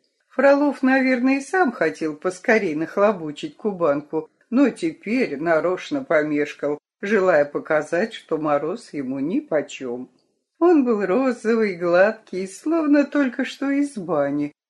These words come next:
Полушубок ладно облегал его стройную легкую фигуру. В руке он держал тонкий, похожий на змейку, хлыстик,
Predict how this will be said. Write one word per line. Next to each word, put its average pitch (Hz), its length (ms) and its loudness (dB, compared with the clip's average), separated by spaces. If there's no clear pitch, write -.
Полушубок 202 800 -2
ладно 165 500 0
облегал 151 520 -2
его 151 200 -4
стройную 190 640 -4
легкую 160 500 -6
фигуру. 143 600 -8
В 214 60 -4
руке 240 360 0
он 302 180 4
держал 214 520 0
тонкий, 185 560 -2
похожий 185 640 0
на 147 220 0
змейку, 156 600 -6
хлыстик, 233 720 -6